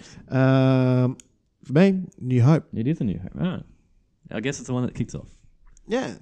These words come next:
Speaker 2: That's a, how many, how many times do you reckon you've seen that one?
Speaker 1: Out of all, that's the one I watched the most.
Speaker 2: Most, okay. Yeah.
Speaker 1: I couldn't tell you, mate.
Speaker 2: Nah, it's, it's
Speaker 1: I've
Speaker 2: one of those numbers.
Speaker 1: Yeah.
Speaker 2: Well,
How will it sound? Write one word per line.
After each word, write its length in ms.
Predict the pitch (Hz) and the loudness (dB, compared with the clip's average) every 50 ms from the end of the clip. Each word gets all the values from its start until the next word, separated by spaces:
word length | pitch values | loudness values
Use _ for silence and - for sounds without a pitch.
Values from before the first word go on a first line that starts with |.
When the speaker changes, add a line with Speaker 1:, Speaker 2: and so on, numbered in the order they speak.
| _ _ _ | _ _ _
Speaker 2:
That's 140 | - 110 - | -16 -16 -16
a, 40 | - - - | -16 -20 -10
how 100 | - 131 160 | -2 2 2
many, 100 | 180 180 - - - - | 2 2 -2 -10 -14 -8
how 80 | 113 | -2
many 100 | 131 165 165 | 0 0 2
times 200 | - 165 147 127 | 4 4 2 2
do 40 | 131 | 2
you 20 | |
reckon 100 | 131 135 | 0 0
you've 80 | 113 104 | -2 -2
seen 220 | - - 104 104 | -2 -4 -4 -4
that 120 | 87 - - - | -4 -6 -10 -14
one? 220 | - - - - - 415 415 427 - _ _ _ _ _ _ _ _ _ _ _ _ _ _ _ _ | -16 -16 -16 -14 -12 -12 -12 -12 -14 _ _ _ _ _ _ _ _ _ _ _ _ _ _ _ _
Speaker 1:
Out 80 | 151 160 | 0 2
of 60 | 160 | 4
all, 120 | 160 165 143 | 4 4 4
that's 160 | 131 127 - | 4 2 0
the 60 | - 120 | -2 -2
one 80 | 113 | -2
I 20 | 110 | -4
watched 180 | 117 113 - | -6 -8 -10
the 60 | - | -10
most. 400 | 104 104 101 82 - - - _ | -10 -10 -10 -10 -14 -16 -14 _
Speaker 2:
Most, 380 | 87 85 82 80 - - - - | -8 -8 -8 -8 -10 -14 -16 -18
okay. 200 | - - - - _ _ _ | -16 -16 -16 -18 _ _ _
Yeah. 120 | - - - _ _ _ _ _ _ _ _ _ _ _ _ _ _ _ - | -20 -20 -20 _ _ _ _ _ _ _ _ _ _ _ _ _ _ _ -20
Speaker 1:
I 60 | 101 | -20
couldn't 260 | 85 - - 85 - | -18 -16 -16 -16 -14
tell 140 | 82 - 80 | -14 -12 -12
you, 80 | 87 113 | -12 -12
mate. 160 | 110 95 - - _ _ _ | -12 -14 -16 -18 _ _ _
Speaker 2:
Nah, 80 | - - - - | -18 -16 -16 -16
it's, 260 | - - - - _ - _ 85 | -18 -18 -20 -20 _ -20 _ -14
it's 220 | - 113 - - - | -14 -14 -14 -14 -16
Speaker 1:
I've 80 | - | -14
Speaker 2:
one 100 | - 92 | -12 -10
of 60 | 87 80 | -10 -10
those 180 | 80 - - | -10 -12 -12
numbers. 400 | 92 85 82 80 82 78 - - - - - _ - _ _ _ _ - | -12 -10 -10 -10 -10 -12 -14 -18 -20 -20 -20 _ -20 _ _ _ _ -20
Speaker 1:
Yeah. 120 | 139 123 101 90 - - _ _ _ | -20 -18 -18 -18 -20 -20 _ _ _
Speaker 2:
Well, 280 | - 127 131 135 135 | -2 -2 -2 -2 -4